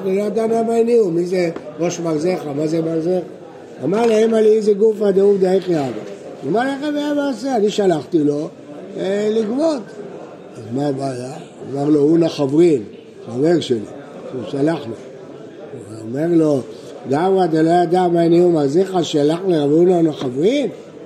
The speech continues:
היית צריך להגיד לו, "הרב שלי, לא חבר שלי." מה עם מחזירך?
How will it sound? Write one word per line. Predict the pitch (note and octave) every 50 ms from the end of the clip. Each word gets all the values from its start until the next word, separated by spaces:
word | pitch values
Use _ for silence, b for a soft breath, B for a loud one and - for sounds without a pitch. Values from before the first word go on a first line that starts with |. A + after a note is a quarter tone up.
| - C3+
היית | C#3 F3 F3
צריך | G3+ F#3+ F3 - F#3 F#3
להגיד | F#3 F3+ F3+ G#3 G#3 G3+
לו, | G3+
"הרב | G3 F#3 F3+ G#3 C4 D4+ C4+
שלי, | F#3 E3 F3+ D3+ C3+ B2 B2
לא | D#3+ G3
חבר | F3+ F3+ F3+ D#3+ D3 C3 A#2
שלי." | A2 - G#2+ F#2 F2 - - - - - - - - - - - - - - - -
מה | A#2 C3+ E3 F3+
עם | F3 E3+
מחזירך? | E3+ D3+ C#3 C#3 D3+ C#3 - - -